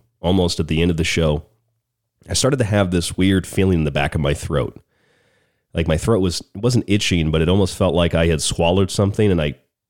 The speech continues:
you know, it was kinda stuck in my throat. And so after the show was over, I sent it into the network, and normally that's as much as I need to do. I send it in, put up the promo, and I'm, I'm done, and I prepare the next night's show.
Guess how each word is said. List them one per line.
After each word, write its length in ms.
you 100
know, 40
it 20
was 80
kinda 180
stuck 280
in 60
my 120
throat. 460
And 160
so 160
after 160
the 80
show 240
was 180
over, 240
I 80
sent 280
it 120
into 200
the 80
network, 520
and 360
normally 460
that's 500
as 140
much 180
as 100
I 100
need 180
to 80
do. 240
I 60
send 260
it 100
in, 160
put 140
up 120
the 80
promo, 500
and 100
I'm, 300
I'm 160
done, 280
and 100
I 60
prepare 360
the 80
next 240
night's 220
show. 400